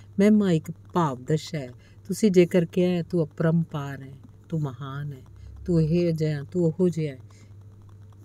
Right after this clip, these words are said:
ਇਸੇ 'ਚ ਤੁਸੀਂ ਖੁੰਝ ਜਾਓਗੇ। ਉਹ ਪਲ ਬਾਰੀਕ ਹੈ, ਪਰ ਇਹਨੂੰ ਥੋੜ੍ਹਾ ਸਮਝਣਾ ਔਖਾ ਹੈ। ਤੁਸੀਂ ਕਦੇ ਭਾਵ ਜਾਣਿਆ, ਤੁਸੀਂ ਕਦੇ ਕਿਸੇ ਦੇ ਪਿਆਰ 'ਚ ਪਏ, ਤਾਂ ਕੀ ਜ਼ਰੂਰੀ ਹੈ ਕਹਿਣਾ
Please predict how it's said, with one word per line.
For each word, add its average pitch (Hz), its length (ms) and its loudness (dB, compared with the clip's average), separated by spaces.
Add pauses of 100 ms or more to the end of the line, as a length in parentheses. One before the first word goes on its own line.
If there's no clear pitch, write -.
(220)
ਇਸੇ 202 360 4
'ਚ 214 100 -4
ਤੁਸੀਂ 190 400 -2
ਖੁੰਝ 185 280 2
ਜਾਓਗੇ। 151 420 -4
ਉਹ 190 120 -4
ਪਲ 175 280 0
ਬਾਰੀਕ 143 540 -4
ਹੈ, 156 100 -2
ਪਰ 156 260 -8 (120)
ਇਹਨੂੰ 175 240 0 (100)
ਥੋੜ੍ਹਾ 214 420 0
ਸਮਝਣਾ 160 600 -4 (120)
ਔਖਾ - 320 -16
ਹੈ। - 100 -20 (1040)
ਤੁਸੀਂ - 280 -2
ਕਦੇ 220 220 4
ਭਾਵ 147 500 2
ਜਾਣਿਆ, 175 480 0
ਤੁਸੀਂ 196 320 -4
ਕਦੇ 202 220 2
ਕਿਸੇ 190 280 -2
ਦੇ 180 120 4
ਪਿਆਰ 143 420 -4
'ਚ - 140 -14
ਪਏ, 170 320 -8 (520)
ਤਾਂ 175 100 4
ਕੀ 180 180 4
ਜ਼ਰੂਰੀ 156 640 2 (300)
ਹੈ 170 100 0
ਕਹਿਣਾ 175 460 -2